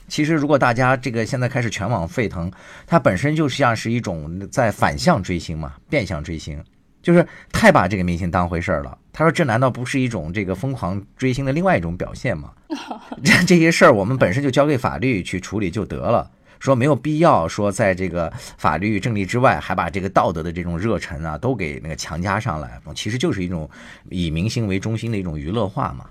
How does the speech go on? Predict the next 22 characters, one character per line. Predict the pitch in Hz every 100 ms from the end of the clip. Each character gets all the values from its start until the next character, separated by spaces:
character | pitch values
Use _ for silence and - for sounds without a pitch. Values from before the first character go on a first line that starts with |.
| -
这 |
个 | 185
现 | 160 175
在 | 170
你 | 147 135
没 | 127
看 | 147 165
那 | 139
个 |
网 | 107
络 | 98
上 | 135 131
的 |
那 | 123
个 | 139
段 | 170 131 95
子， | 87 82
哇， | 90 -
多 | - 143 156
的， | 131 95 - - - - - -
当 | 131
然 | 123